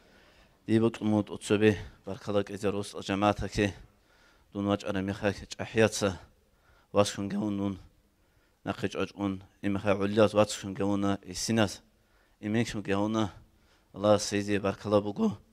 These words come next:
хеб газета қуаз вач ара миха нақи вит ич угун газета қуарам. Алхамдулиллах, никя мухтия таким ана никерос азар газета, никерос хукана азар алда хамну сиалак экулан цу газета.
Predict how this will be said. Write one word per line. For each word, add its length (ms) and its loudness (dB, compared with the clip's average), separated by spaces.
хеб 140 -2
газета 320 0
қуаз 220 -2
вач 180 -4
ара 100 -8
миха 280 -2
нақи 300 -4
вит 180 -4
ич 160 -14
угун 360 -8
газета 320 -6
қуарам. 360 -2
Алхамдулиллах, 580 0
никя 300 2
мухтия 340 2
таким 400 -6
ана 200 -4
никерос 440 -4
азар 300 0
газета, 580 2
никерос 380 2
хукана 360 -2
азар 320 0
алда 400 4
хамну 340 0
сиалак 460 0
экулан 320 -4
цу 160 -12
газета. 480 -6